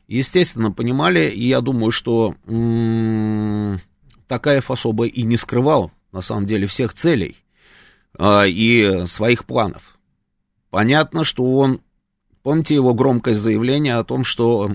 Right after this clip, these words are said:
м, это был, это была террористическая атака.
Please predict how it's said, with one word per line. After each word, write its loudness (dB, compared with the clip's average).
м, -2
это 0
был, 0
это -4
была 2
террористическая 0
атака. -6